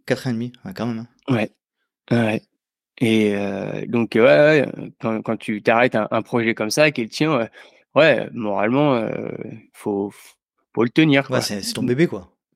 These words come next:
Speaker 1: Enfin, vous étiez trois, mais c'est, euh
Speaker 2: C'est ça, ouais, ouais. Et puis, bon, en, entre-temps, donc, du coup, Jean et,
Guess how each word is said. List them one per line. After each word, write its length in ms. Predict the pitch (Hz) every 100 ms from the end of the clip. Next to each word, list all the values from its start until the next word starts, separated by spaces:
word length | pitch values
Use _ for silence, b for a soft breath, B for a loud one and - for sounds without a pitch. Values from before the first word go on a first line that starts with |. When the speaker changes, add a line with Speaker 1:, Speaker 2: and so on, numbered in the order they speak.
| -
Speaker 1:
Enfin, 100 | 113
vous 140 | 110
étiez 140 | 113 110
trois, 240 | - 160
mais 120 | 123
c'est, 280 | 104 107 98
euh 100 | 98 95 92 - _
Speaker 2:
C'est 180 | - 135
ça, 240 | - 160
ouais, 120 | 147 135
ouais. 100 | 127
Et 40 |
puis, 180 | - 120
bon, 260 | 117 117 - 127
en, 120 | 117
entre-temps, 580 | 131 127 143 131 147 143
donc, 160 | 123 120
du 100 | 110
coup, 200 | - 139
Jean 260 | 127 127
et, 600 | 123 113 110 110 110 120